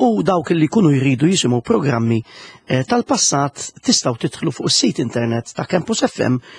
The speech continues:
u ssibu il-programmi kollha mill-bidu net. Grazzi ħafna, eh, lit-taqsima teknika, eh, ta' dak ix-xogħol, eh,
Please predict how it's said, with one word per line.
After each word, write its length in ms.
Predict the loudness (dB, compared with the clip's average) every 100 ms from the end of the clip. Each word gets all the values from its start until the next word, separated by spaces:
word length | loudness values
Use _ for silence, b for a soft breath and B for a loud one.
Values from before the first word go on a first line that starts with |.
| B 0
u 80 | 0
ssibu 400 | 2 2 2 0 0
il-programmi 720 | 0 0 -2 0 2 2 2
kollha 400 | 0 0 0 -2 -4 B B 0
mill-bidu 480 | 2 2 0 0 -2 -6 _ -4
net. 320 | -4 -4 -8
Grazzi 400 | -2 -2 -2 -2
ħafna, 320 | -2 0 -2 -2 B B B
eh, 240 | 0 0 2
lit-taqsima 560 | -2 -2 -2 2 2
teknika, 560 | 0 -4 -2 -2 -2 -4 -6 B B B -2
eh, 240 | -2 0
ta' 100 | 0
dak 220 | -2 -2
ix-xogħol, 440 | -6 -4 -2 -2 -4 -6
eh, 240 | -6 -4